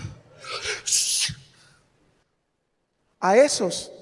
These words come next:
que no se dediquen solo a beber agua, sino a que aparte de beber agua se mantengan fieles a su asignación de estar cubriendo a su generación, a esos son los que llevarás a la batalla.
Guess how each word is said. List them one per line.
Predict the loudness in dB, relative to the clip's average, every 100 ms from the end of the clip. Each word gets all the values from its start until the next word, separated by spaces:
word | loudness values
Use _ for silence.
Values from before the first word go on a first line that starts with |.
| 4
que | 6
no | 6 4
se | 4
dediquen | 4 2 0 0 -2
solo | 2 4 4
a |
beber | 2 2 2
agua, | 0 -2 -8 -12 -20 -20 _ _
sino | 0 2 2 2
a | 2 2
que |
aparte | 0 2 4 4 4 2
de | 4
beber | 2 4 6
agua | 4 2 0
se | 0 0
mantengan | 0 0 2 2 0
fieles | 0 4 6 6 2
a | 0
su | 0
asignación | -2 -2 -2 -2 -4 -6 -6 -12 -20 _ _
de | -2
estar | 2 4 2
cubriendo | 0 -6 -2 -2 -2 -2
a |
su | -4 -6
generación, | -4 -2 -4 -2 -2 -2 -4 -12 -20 -6
a | 2 4
esos | 6 4
son | 4 6 6
los | 4 2
que | 2
llevarás | 2 2 0 -2 -2 -6 -10 -16 -8
a | -6
la | -4
batalla. | -8 -8 -10 -8 -12 -14